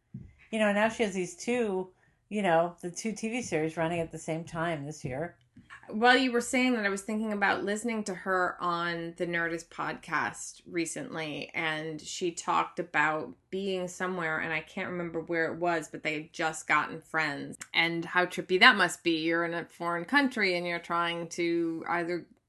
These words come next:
Speaker 2: have relaxation, or maybe you're working on something else, and you're in a different mindset, and you think nobody's gonna know, and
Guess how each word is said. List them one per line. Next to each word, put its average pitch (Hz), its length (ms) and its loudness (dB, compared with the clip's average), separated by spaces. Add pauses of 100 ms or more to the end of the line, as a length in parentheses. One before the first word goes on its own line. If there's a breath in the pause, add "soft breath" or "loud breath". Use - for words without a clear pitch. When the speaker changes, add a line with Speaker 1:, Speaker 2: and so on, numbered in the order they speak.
(220)
Speaker 2:
have 156 420 0
relaxation, 170 800 0
or 180 60 0
maybe 165 180 -2
you're 160 100 2
working 156 280 -4
on 143 80 -6
something 147 320 -8
else, 170 240 -2
and 160 80 -4
you're 160 100 -2
in 160 60 -4
a 160 100 -4
different - 320 -8
mindset, 202 640 4
and 156 400 -8 (100)
you 160 140 -6
think 156 360 -8
nobody's 147 440 -8
gonna 135 380 -10 (320)
know, 156 560 -4
and 147 480 -10